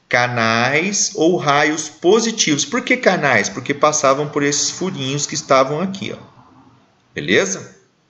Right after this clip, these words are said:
Então, com isso, Goldstein propôs algumas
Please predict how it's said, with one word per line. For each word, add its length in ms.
Então, 600
com 220
isso, 680
Goldstein 540
propôs 840
algumas 1000